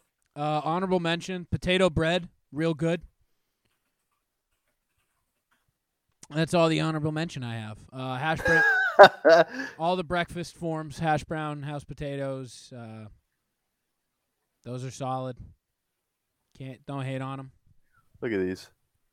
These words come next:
Speaker 1: All right, this is a, this is, so what is it? This is a don-, potato donut?
Speaker 2: Yeah.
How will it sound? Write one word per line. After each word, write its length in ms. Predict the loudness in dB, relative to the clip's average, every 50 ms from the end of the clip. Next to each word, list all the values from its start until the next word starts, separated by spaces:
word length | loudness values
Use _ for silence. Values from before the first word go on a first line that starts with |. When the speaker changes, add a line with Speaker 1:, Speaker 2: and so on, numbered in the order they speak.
| _ _ _ _ _ _ _ _ -20
Speaker 1:
All 60 | -20
right, 180 | -20 -20 -20 -20 -20 -18
this 180 | -18 -18 -16
is 140 | -16 -14 -12
a, 260 | -10 -10 -10 -10 -12 -12
this 180 | -14 -14 -14 -14
is, 240 | -16 -16 -16 -20 _ _ _ _ _ _ _ _ _ _ _
so 120 | -20 -20 -18
what 140 | -16 -16
is 100 | -16 -14
it? 160 | -14 -14 -14 -14
This 120 | -16 -16
is 40 | -16
a 40 | -18
don-, 340 | -18 -14 -14 -12 -12 -12 -12 -10
potato 400 | -12 -12 -10 -8 -8 -6 -6 -6
donut? 380 | -6 -6 -8 -8 -8 -8 -8 -10 -12 _ _ _ _ _ _ _ _ _ _ _ _ -2
Speaker 2:
Yeah. 120 | -2 -2